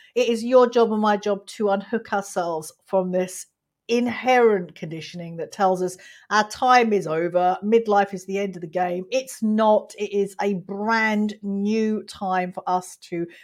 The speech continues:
really establish who we want, uh, do the inner work on ourselves and go back out into life with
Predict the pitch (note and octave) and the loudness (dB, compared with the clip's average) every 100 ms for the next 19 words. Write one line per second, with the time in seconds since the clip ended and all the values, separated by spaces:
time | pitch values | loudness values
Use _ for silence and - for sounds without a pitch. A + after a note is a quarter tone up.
0 | _ A#3 B3+ C#4 B3 B3+ - A3+ G#3+ G3+ | _ 0 4 6 4 2 0 2 2 0
1 | F#3 - - C4+ B3+ B3 G#3 G#3 F#3 F3+ | -6 -8 -2 0 0 0 0 4 2 2
2 | F#3 - - - _ - F#3+ F#3 F#3 B3 | -8 -20 -20 -20 _ -2 0 0 -2 -2
3 | A#3+ A3+ G#3+ G3+ G3+ G3+ G3 F#3 F#3 F3 | 2 2 2 2 2 2 -4 -8 -6 -8
4 | F3+ F3 F3 F#3 F#3 F#3 - F#3+ F3 F#3 | -10 -14 -2 -2 0 -4 -6 -10 -10 -12
5 | F3+ - F3 F3 F3 - D#3 | -12 -8 -6 -6 -8 -12 -14